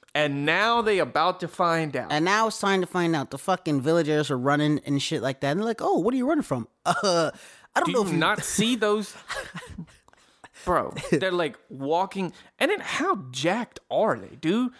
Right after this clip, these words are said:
Speaker 1: They do. They all have, like, twenty-five packs.
Speaker 2: What, the col-, like, the Colossal Titans?
Speaker 1: Yeah.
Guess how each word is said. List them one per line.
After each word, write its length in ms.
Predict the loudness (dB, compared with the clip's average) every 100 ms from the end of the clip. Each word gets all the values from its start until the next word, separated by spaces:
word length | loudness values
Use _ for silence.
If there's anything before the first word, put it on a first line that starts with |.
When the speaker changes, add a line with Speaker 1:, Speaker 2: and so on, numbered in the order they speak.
| -18 _
Speaker 1:
They 120 | -2
do. 260 | 0 2 2
They 220 | 2 2
all 240 | 2 2 4
have, 240 | 2 2
like, 280 | 2 2 0
twenty-five 640 | -2 0 0 0 0 -2
packs. 80 | 0
Speaker 2:
What, 120 | 0 0
the 60 |
col-, 220 | 0 0 2
like, 200 | 0 0
the 60 |
Colossal 360 | 2 2 2 0
Titans? 420 | -2 0 -2 -4
Speaker 1:
Yeah. 320 | -2 0 0